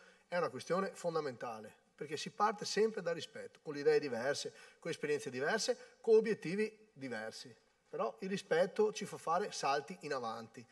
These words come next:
piccoli che siano, ma l'importante è farne avanti. Ecco, ehm, per cui io voglio in-, ringraziare il Polo Nautico per averci ospitato qui, perché è vero l'ha costruito il Comune, ma l'abbiamo dato, l'abbiamo dato in affidamento al Polo Nautico.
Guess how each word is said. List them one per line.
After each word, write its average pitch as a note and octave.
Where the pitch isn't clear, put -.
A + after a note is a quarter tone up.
piccoli D#3
che -
siano, G#3
ma F#3
l'importante D#3
è E3
farne D#3
avanti. A2
Ecco, -
ehm, C#3
per F#3
cui F#3
io E3
voglio A#2
in-, A2+
ringraziare D#3
il B2+
Polo C3+
Nautico E3
per C#3
averci B2+
ospitato B2+
qui, A2
perché A#2
è B2
vero C#3+
l'ha A#2+
costruito B2+
il B2+
Comune, D#3
ma C3
l'abbiamo B2
dato, C#3
l'abbiamo C3
dato D3+
in C3+
affidamento C3
al G#2+
Polo B2
Nautico. C3